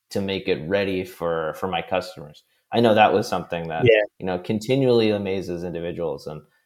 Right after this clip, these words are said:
Speaker 1: you know, that's, uh, the, the, like, the, the argument for serverless just on a purely, like,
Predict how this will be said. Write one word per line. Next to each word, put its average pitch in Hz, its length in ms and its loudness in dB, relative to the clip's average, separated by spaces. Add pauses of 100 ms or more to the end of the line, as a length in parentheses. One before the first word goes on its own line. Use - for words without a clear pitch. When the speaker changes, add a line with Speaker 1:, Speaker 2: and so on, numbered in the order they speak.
(100)
Speaker 1:
you 95 140 -8
know, 80 160 -6
that's, 82 320 -6
uh, 76 180 -4 (720)
the, 123 160 4
the, 110 160 2 (140)
like, 107 260 0
the, 113 340 4
the - 120 2
argument 147 440 2
for 117 120 0
serverless 104 540 0
just - 220 -4
on 95 100 -6
a 87 60 -6
purely, 95 560 0
like, 85 160 -2